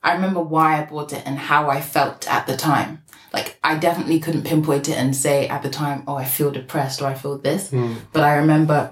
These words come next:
Speaker 1: right now how I felt then and why I bought the book,
Speaker 2: Mm.
Speaker 1: because I genuinely felt really low. So I could probably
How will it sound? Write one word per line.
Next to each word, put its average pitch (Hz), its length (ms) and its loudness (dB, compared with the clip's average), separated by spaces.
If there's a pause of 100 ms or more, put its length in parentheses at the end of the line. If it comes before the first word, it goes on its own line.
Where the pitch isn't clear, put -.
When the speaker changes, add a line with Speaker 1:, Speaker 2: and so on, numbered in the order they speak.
(140)
Speaker 1:
right 143 260 2
now 139 400 4
how 147 280 2
I 135 120 2
felt 143 320 0
then 139 140 4
and 139 140 -2
why 131 180 4
I 131 60 2
bought 131 180 -2
the 131 60 -2
book, - 280 -4
Speaker 2:
Mm. 117 300 0
Speaker 1:
because 147 280 0
I 127 100 4
genuinely 131 760 2
felt - 300 0
really 127 200 0
low. - 220 0 (540)
So - 140 -2
I 143 60 4
could 156 160 -4
probably 156 560 0